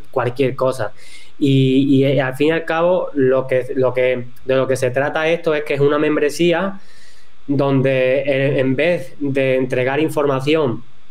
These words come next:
en vídeo o, o po-, o, o en un boletín en papel o lo que sea, en realidad se trata de mandar, es una membresía donde el contenido lo entregas por email. Eh, diría, es como sería como si tú estuvieras en una lista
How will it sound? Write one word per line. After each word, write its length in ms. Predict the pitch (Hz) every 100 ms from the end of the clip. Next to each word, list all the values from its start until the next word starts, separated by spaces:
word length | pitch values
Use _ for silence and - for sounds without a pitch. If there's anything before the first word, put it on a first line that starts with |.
| - - - - -
en 240 | - 135 135
vídeo 560 | 160 156 135 110 104 - - - -
o, 100 | 139 135 131 123 123 135 135
o 80 | 127
po-, 100 | 127 139
o, 240 | 143 131
o 260 | 139 139 131
en 80 | 131
un 100 | 143
boletín 520 | 156 156 143 156 160
en 160 | 147 135
papel 580 | 127 131 170 143 113 - - - -
o 120 | 135
lo 100 | 127
que 100 | 127
sea, 540 | 135 190 180 226 233 - - - - -
en 140 | 143 135
realidad 320 | 135 135 139
se 140 | 151
trata 320 | 151 160 196
de 100 | 180
mandar, 500 | 151 135 131 139 151
es 100 | 147
una 160 | 147 156
membresía 460 | 160 160 156 190 196
donde 220 | 151 135
el 100 | 135
contenido 540 | 135 127 127 135 170
lo 100 | 170
entregas 400 | 135 135 135 139
por 140 | 131 120
email. 480 | 120 143 117 101 -
Eh, 280 | 117 120 117
diría, 520 | 123 123 139 147 147
es 140 | 139 139
como 240 | 147 147
sería 320 | 147 143 151
como 180 | 156 143
si 140 | 135 127
tú 80 |
estuvieras 420 | 139 143 143 151 139
en 80 |
una 180 | 143 147
lista 540 | 143 151 - - 101